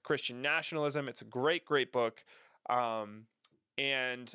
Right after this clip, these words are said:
I would highly encourage you check it out. I think you can go to gab dot com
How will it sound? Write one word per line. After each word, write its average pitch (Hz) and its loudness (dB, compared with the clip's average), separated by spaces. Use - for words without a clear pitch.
I 127 0
would 143 -4
highly 165 0
encourage 165 -2
you 160 -6
check 170 -2
it 170 2
out. 185 4
I 151 0
think 208 -6
you 214 -2
can 156 -6
go 139 4
to 123 2
gab 131 -2
dot 135 0
com 135 0